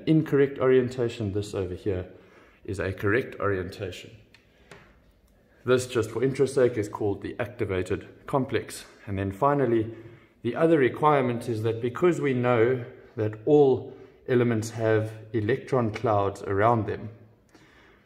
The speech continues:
we know that in order for a collision to occur, the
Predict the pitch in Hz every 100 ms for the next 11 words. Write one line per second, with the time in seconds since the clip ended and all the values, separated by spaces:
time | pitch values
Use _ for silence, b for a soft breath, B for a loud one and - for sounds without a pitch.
0 | b 120 156 139 135 120 113 117 - 165
1 | 175 160 123 131 117 117 123 113 117 104
2 | - 131 101 107 - - b b b b
3 | b b _ _ - 113 110 110 113 113